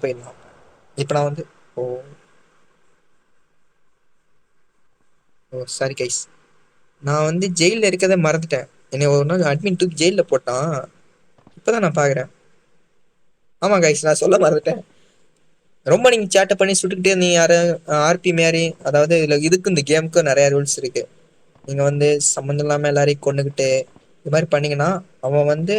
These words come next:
உங்களுக்கு ரெட் ரிப்போர்ட் போட்டானா இது தெரியும். மேல நாலு டாட் இருக்கா, இதுல போனீங்கன்னா ரிப்போர்ட்ஸ்ன்னு இருக்கும். இந்த ரிப்போர்ட்ஸ்ல ரெட் டாட், இதுல வந்து உங்களை ரிப்போர்ட் பண்ணலாம். ஏதாச்சும் ஓவரா பண்ணீங்கன்னா, ரிப்போர்ட் பண்ணீங்கன்னா, இந்த மாதிரி உங்களுக்கு வந்து வார்னிங் கிடைக்கும்.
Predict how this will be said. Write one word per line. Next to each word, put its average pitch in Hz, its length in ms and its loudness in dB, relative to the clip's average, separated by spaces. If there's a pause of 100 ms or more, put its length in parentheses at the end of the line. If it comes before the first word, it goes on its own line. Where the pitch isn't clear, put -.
(280)
உங்களுக்கு 135 260 -4
ரெட் 165 180 -2
ரிப்போர்ட் 185 280 0
போட்டானா 139 340 0 (300)
இது 135 200 -4
தெரியும். 139 280 -4 (320)
மேல 147 260 0 (280)
நாலு 143 260 2
டாட் 170 200 0
இருக்கா, 139 220 -2 (680)
இதுல 127 280 -20
போனீங்கன்னா 139 360 -4 (580)
ரிப்போர்ட்ஸ்ன்னு 156 600 0
இருக்கும். - 220 -12 (440)
இந்த 151 200 -8
ரிப்போர்ட்ஸ்ல 175 560 0 (480)
ரெட் 160 180 0
டாட், 160 180 2 (140)
இதுல 151 240 2
வந்து 170 180 0
உங்களை 151 220 2
ரிப்போர்ட் 175 320 0
பண்ணலாம். 127 320 -10
ஏதாச்சும் 143 320 -6
ஓவரா 147 240 -2
பண்ணீங்கன்னா, 139 300 -6 (100)
ரிப்போர்ட் 143 280 -6
பண்ணீங்கன்னா, 135 280 -6 (380)
இந்த 156 160 -6
மாதிரி 160 140 0 (320)
உங்களுக்கு 147 220 2
வந்து 160 160 0
வார்னிங் 156 340 0
கிடைக்கும். 127 320 -4